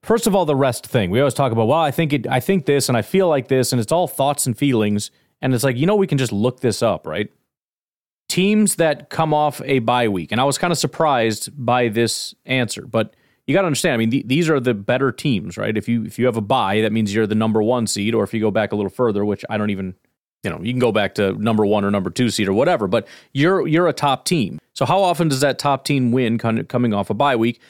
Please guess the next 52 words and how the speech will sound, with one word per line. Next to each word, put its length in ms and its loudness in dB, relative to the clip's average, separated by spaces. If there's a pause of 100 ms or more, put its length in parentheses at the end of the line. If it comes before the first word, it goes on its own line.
(100)
Fifty-seven 800 0
point 240 0
seven 260 2
percent 300 -2
of 80 -2
the 40 -2
time. 380 -8 (480)
How 160 2
often 300 2
do 60 0
they 140 4
cover 280 0
the 80 0
spread? 440 0
Forty-nine 640 0
point 260 -2
five 340 0
percent 280 -2
of 60 -4
the 80 -8
time. 360 -8 (360)
It's 80 -4
a 40 2
lot 260 0
closer 340 2
to 80 0
fifty-fifty 640 0
than 80 2
I 140 0
expected 480 -2
when 120 2
you 60 2
got, 300 0
like, 240 0
the 80 0
worst 360 0
team 220 0
going 240 2
up 140 0
against 300 0
the 60 0
best 300 0
team 400 2
on 220 0
the 80 2
road 500 0
for 160 -2
a 80 2
rested 400 -2
team, 380 -4
you 100 -2
know? 220 0